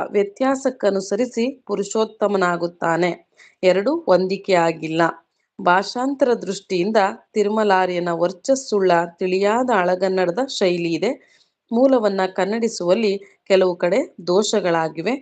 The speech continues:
ಕ್ವಚಿತ್ತಾಗಿ ಮೂಲಕ್ಕಿಂತ ಹೆಚ್ಚಿನ ಸೊಗಸು ಬಂದಿದೆ. ನಾಟಕ ತೀರಾ ಸಾಮಾನ್ಯವಾದರೂ ಇದರ ಗುಣ ಭಾಗವೆಲ್ಲ ಭಾಷಾ ಶೈಲಿಯಲ್ಲಿದೆ ಎಂದು ನಮಗೆ ತೋರುತ್ತದೆ ಅಂತ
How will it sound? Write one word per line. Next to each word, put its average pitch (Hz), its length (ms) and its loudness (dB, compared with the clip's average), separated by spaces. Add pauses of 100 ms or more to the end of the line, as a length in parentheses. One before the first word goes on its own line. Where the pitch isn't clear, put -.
(360)
ಕ್ವಚಿತ್ತಾಗಿ 240 800 2
ಮೂಲಕ್ಕಿಂತ 202 680 -4
ಹೆಚ್ಚಿನ 190 500 0
ಸೊಗಸು 170 460 -2 (360)
ಬಂದಿದೆ. 170 520 4 (500)
ನಾಟಕ 202 440 0 (140)
ತೀರಾ 202 260 4
ಸಾಮಾನ್ಯವಾದರೂ 208 1160 2
ಇದರ 180 340 2
ಗುಣ 180 240 -2 (100)
ಭಾಗವೆಲ್ಲ 185 640 0 (460)
ಭಾಷಾ 202 520 0
ಶೈಲಿಯಲ್ಲಿದೆ 170 800 0
ಎಂದು 165 260 -4
ನಮಗೆ 160 380 -2 (400)
ತೋರುತ್ತದೆ 190 680 4
ಅಂತ 165 240 -2